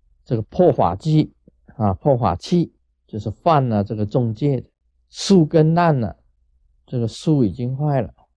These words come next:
那死了，没有办法再挽回。针孔破了，都是没有缘的。这个也可以讲，我们中国人有一句话讲说“覆水难收”啊，这个水泼出去啊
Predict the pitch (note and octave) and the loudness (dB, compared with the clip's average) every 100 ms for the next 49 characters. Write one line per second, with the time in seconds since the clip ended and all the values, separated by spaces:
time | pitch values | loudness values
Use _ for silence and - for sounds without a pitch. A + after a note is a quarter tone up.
0 | _ _ _ _ - C#3 - C#3 C3 C#3+ | _ _ _ _ 0 0 2 4 4 6
1 | D#3 - _ _ _ _ _ _ _ _ | 2 0 _ _ _ _ _ _ _ _
2 | - C3 A#2+ B2+ A#2+ G#2+ G#2 G#2 A2+ G#2 | 0 2 4 2 2 2 0 0 0 0
3 | F2 F#2+ F#2 G#2 G#2+ _ _ _ _ _ | -6 -10 -12 -12 -14 _ _ _ _ _
4 | _ _ E3+ E3+ D#3+ B2+ G2 F#2 - _ | _ _ 2 2 2 -4 -4 -8 -14 _
5 | _ _ _ - E3+ D#3 B2 - _ - | _ _ _ -2 2 4 2 -2 _ 0
6 | C3 C3 A#2+ G#2+ A2+ G#2+ F2 G2+ A2+ A#2 | 2 2 -2 -2 -2 -4 -6 -10 -14 -18
7 | _ _ _ _ E3+ E3 C#3+ A2+ G#2 G2 | _ _ _ _ -2 2 4 4 4 2
8 | C3 C3 A#2+ - F#2+ G2 G2 G#2+ C3 C3 | -2 0 -2 -2 -4 -2 -2 -2 -2 -4
9 | A#2+ A2+ A#2 A2 F#2+ G#2 B2+ A#2+ A#2+ A2 | -2 -4 -2 -2 -2 -4 -4 -4 -4 -6
10 | F#2+ G2 G#2 - F3+ C#3+ A2+ - F#2 F2+ | -8 -8 -8 0 2 4 2 -2 -4 -4
11 | F#2 A2 B2 B2 A#2+ B2+ A#2 D3 C3+ - | -6 -6 -4 -2 -2 -6 -10 -8 -8 -4
12 | A#2 F2+ - D3+ D#3+ D#3+ - E3 A2 | -4 -4 2 2 4 2 2 -2 -2